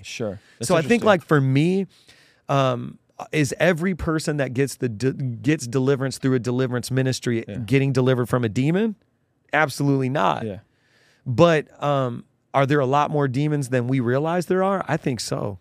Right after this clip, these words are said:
Speaker 1: You think there's more demons than, than humans?
Speaker 2: I, I think it's quite possible, uh,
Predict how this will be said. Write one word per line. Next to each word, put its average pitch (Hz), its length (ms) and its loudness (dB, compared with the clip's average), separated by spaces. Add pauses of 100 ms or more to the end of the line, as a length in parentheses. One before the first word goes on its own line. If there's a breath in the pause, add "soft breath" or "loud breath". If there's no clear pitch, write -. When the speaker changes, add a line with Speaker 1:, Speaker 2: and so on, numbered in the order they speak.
(100)
Speaker 1:
You 131 80 -4
think 131 160 -4
there's 117 160 -4
more 120 180 -2
demons 117 420 -4
than, 104 300 -8
than 107 160 -6
humans? 127 460 -10 (1000 soft breath)
Speaker 2:
I, - 100 -6 (260)
I 147 100 2
think 190 240 -2
it's 160 120 2
quite 160 280 0
possible, 156 760 -2 (360)
uh, - 60 -10